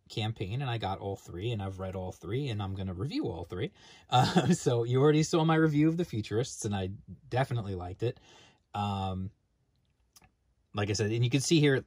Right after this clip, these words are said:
it says Founders Edition. The copies that will be in Walmart on May fifth will probably be, will, will, will definitely be a little bit different.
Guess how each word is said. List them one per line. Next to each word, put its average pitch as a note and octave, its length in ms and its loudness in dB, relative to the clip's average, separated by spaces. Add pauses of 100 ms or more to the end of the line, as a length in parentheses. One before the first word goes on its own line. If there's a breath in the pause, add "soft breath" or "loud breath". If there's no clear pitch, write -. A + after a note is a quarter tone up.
(100)
it A#2+ 400 0
says G#2+ 220 -2
Founders A2 540 -2
Edition. A2 560 -2 (420 soft breath)
The A#2 380 -2
copies C3+ 480 -2
that A#2+ 160 0
will A#2+ 120 2
be A2+ 260 -4
in A2 280 -2
Walmart C#3 480 0 (220)
on G2+ 260 -2
May G2+ 160 -4
fifth - 480 -4
will A2 160 -4
probably A#2 640 0
be, G#2+ 240 -6
will, A2+ 340 2
will, A2+ 220 4
will A2 160 0
definitely A2 460 0
be G#2 100 -2
a F#2 60 -4
little D3+ 200 6
bit G#2+ 140 -2
different. F2+ 320 -4